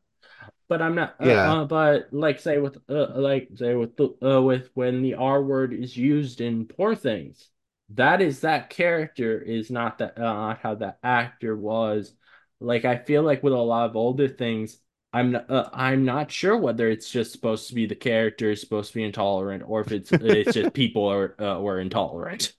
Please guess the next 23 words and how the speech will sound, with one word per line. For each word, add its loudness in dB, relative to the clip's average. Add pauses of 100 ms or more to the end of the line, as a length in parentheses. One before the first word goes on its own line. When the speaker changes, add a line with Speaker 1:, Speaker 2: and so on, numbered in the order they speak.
(480)
Speaker 2:
I 6
just, 2
you 0
know, 0
either 2
way, -4
uh, -4
the 2
way 0
I -2
Speaker 1:
Interesting. -18
Speaker 2:
try -6
to -4
view -6
things -6
is -6
like, -4
look 0
how -2
far 2
we've 0
come. -6 (400)
Speaker 1:
Yeah, -6